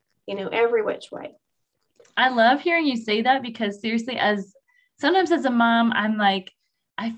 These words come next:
Speaker 2: I don't wanna, like, I'm married to a teacher, so I never wanna be, like, a burden or, like, an extra work for the teacher. So I'm like, I just, I'm afraid to, like, reach out and, you know, but you're saying, no, reach out and be that, like, extra support at home and to,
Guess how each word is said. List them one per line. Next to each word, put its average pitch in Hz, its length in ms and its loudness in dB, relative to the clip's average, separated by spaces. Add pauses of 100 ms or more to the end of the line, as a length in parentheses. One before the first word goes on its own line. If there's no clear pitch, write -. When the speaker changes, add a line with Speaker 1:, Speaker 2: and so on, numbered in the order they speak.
Speaker 2:
I 226 80 0
don't 277 100 -2
wanna, 294 180 2
like, 208 320 0
I'm 226 160 6
married 208 260 4
to 277 80 -2
a 294 40 0
teacher, 302 320 0
so 285 140 -2
I 208 60 2
never 214 240 -2
wanna 214 160 -4
be, 202 140 -8
like, 190 240 -2
a 190 80 0
burden 202 500 0
or, 214 140 0
like, 180 260 -2
an 196 100 -8
extra 196 400 -4
work 185 320 -4
for 269 80 -4
the 262 80 -4
teacher. 294 200 -2
So 285 100 -6
I'm 254 60 -4
like, 240 180 -10 (100)
I 277 60 -6
just, 349 340 -4
I'm 262 140 0
afraid 269 500 -2
to, 277 80 -6
like, 254 180 -4
reach 247 260 -8
out 240 340 2
and, 220 320 -4 (480)
you 247 100 -2
know, 233 120 4
but 226 140 2
you're 269 200 4
saying, 214 560 -2
no, 240 300 -2
reach 240 320 -8
out 269 340 0
and 214 260 -6
be 226 400 -6
that, 190 360 2
like, 190 360 -4
extra 214 320 -8
support 254 600 -2
at 190 160 -6
home 240 340 -2
and 208 140 -2
to, 196 180 -12